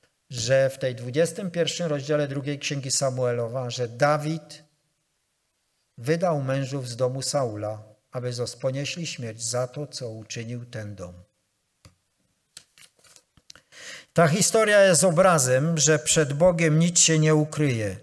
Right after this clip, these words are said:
nawet po latach. Bóg mówi: „Pomsta do mnie należy, ja wyegzekwuję sprawiedliwość”.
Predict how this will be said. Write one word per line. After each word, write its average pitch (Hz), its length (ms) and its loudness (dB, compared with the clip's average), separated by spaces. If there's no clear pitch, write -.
nawet 160 560 2
po 180 180 4
latach. 120 680 0
Bóg 202 160 0
mówi: 208 340 -2
„Pomsta 214 520 0
do 196 140 0
mnie 143 220 2
należy, 110 580 -4
ja 185 480 0
wyegzekwuję 143 840 -2
sprawiedliwość”. 120 1200 -6